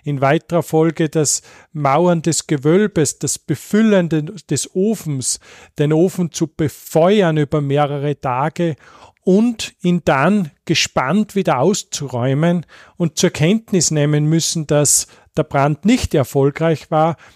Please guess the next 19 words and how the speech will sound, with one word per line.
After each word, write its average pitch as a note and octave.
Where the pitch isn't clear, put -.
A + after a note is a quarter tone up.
ist E3+
natürlich D#3+
bitter A3+
in D#3
emotionaler D3+
wie E3+
auch D#3
finanzieller E3+
Hinsicht. E3
Zum A3
anderen, A#3+
zum F3+
zweiten D3+
Teil F#3+
der F#3
Wahrnehmung G3+
ist G3+
es -
wahrscheinlich F#3+